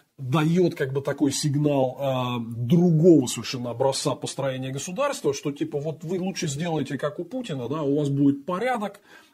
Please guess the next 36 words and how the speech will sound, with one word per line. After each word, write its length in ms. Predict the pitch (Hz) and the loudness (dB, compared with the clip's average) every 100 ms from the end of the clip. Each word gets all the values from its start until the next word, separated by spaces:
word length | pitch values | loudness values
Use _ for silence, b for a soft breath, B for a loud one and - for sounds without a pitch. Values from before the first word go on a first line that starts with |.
| - | -6
у 140 | 131 | 0
вас 100 | 131 | 0
будут 240 | 127 139 135 | 0 0 2
зарплаты 560 | 156 165 214 156 - | 2 4 4 4 4
выше, 340 | 139 143 139 127 | 4 4 2 2
у 60 | |
вас 220 | 127 131 | 4 4
будут 340 | 120 135 131 - | 4 2 2 4
пенсии 400 | 196 180 - 139 | 6 6 4 4
выше, 380 | 131 127 - 123 | 4 2 0 -4
а 240 | - 107 | 0 2
вот 160 | 165 - | 2 0
там 120 | 120 | 0
демократия 640 | 131 147 147 185 165 127 | 2 2 4 2 4 0
какая-то, 380 | 120 127 117 113 | -4 -4 -4 -4
это 120 | 120 | -6
просто 360 | 127 131 - 127 | -2 -2 0 -4
хаос, 420 | - 113 78 - | 0 0 0 -6
как 220 | 107 - | -8 -6
у 40 | |
нас 300 | 117 117 - - B B B - | -4 -4 -6 -10 B B B -8
говорит, 520 | 107 120 117 104 - | 0 2 2 0 -4
а, 300 | - 117 110 | -6 -4 -2
российская 440 | 120 120 117 - | -2 0 -2 -2
пропаганда. 640 | 113 123 127 120 104 80 110 | -4 -2 0 0 -2 -6 -4
Ну 260 | 214 220 | 0 4
вот, 160 | 185 160 | 4 4
конечно, 380 | 165 185 - 147 | 2 0 0 0
когда 320 | 139 139 156 | 2 4 4
есть 220 | 143 143 | 4 2
такой 260 | 143 147 135 | -4 -4 -8
искажающий 600 | - 135 135 127 120 113 | -4 -4 -2 -2 -4 -8
фактор, 420 | - 117 113 104 | -6 -6 -6 -10
реформы 400 | 117 131 117 123 | -8 -8 -6 -8
делать 260 | 127 127 120 | -8 -8 -4
сложнее. 680 | 175 202 254 220 165 131 | -6 -4 -6 -2 -2 -2